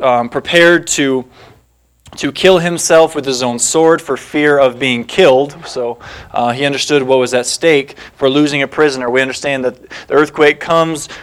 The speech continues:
the doors are opened up in the jail, and then, uh, as he pulls out his sword to kill himself, you hear,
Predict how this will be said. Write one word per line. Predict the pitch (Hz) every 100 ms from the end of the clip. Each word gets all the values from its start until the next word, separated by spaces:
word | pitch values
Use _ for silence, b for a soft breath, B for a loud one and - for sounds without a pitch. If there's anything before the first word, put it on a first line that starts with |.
| B
the | 135
doors | 143 151 143
are | 135
opened | 143 151 151
up | 151 151 139
in |
the | 127
jail, | 120 143 147 143
and | 127 120
then, | 120 117 - B B
uh, | 120 127
as | 135 139
he |
pulls | 127 170 180 170
out | 147
his | 135
sword | - 180 175 151
to |
kill | - 180
himself, | 170 160 170 160 156 -
you | 135
hear, | 147 147 147